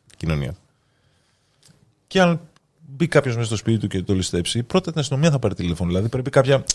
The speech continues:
Speaker 2: πρέπει κάποια πράγματα να τα δούμε λίγο με την πραγματική τους διάσταση. Ναι, είναι καθήκη αυτός που σε χτυπάει στην πορεία, στο δρόμο. Είναι καθήκη αυτός ο οποίος σε συλλαμβάνει για ένα τσιγάρο. Είναι καθήκη αυτός ο οποίος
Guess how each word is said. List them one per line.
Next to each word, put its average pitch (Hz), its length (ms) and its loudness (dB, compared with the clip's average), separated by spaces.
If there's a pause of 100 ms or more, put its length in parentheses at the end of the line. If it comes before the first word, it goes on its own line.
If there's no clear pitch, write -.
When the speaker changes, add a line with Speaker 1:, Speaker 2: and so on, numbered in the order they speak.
(140)
Speaker 2:
πρέπει 120 200 -2
κάποια 127 220 2
πράγματα 107 400 2
να 117 100 -2
τα 104 100 4
δούμε 127 200 0
λίγο 131 280 2
με 135 120 -2
την 113 100 -6
πραγματική 110 400 -2
τους 131 120 -2
διάσταση. 95 460 -2 (960)
Ναι, 135 360 4 (440)
είναι 110 160 -2
καθήκη 110 400 2
αυτός 101 220 -2
που - 60 -14
σε - 100 -4
χτυπάει 90 640 2
στην - 200 -12
πορεία, 90 320 4
στο 87 160 -4
δρόμο. 90 440 2 (480)
Είναι 104 160 -4
καθήκη 110 420 0
αυτός 101 260 -2
ο 110 40 -2
οποίος 95 520 0 (1400)
σε - 180 -2
συλλαμβάνει 92 500 2
για 101 100 -2
ένα 95 120 0
τσιγάρο. 95 420 2
Είναι 98 120 -2
καθήκη 110 400 -4
αυτός 107 280 -2
ο - 20 -4
οποίος 98 640 0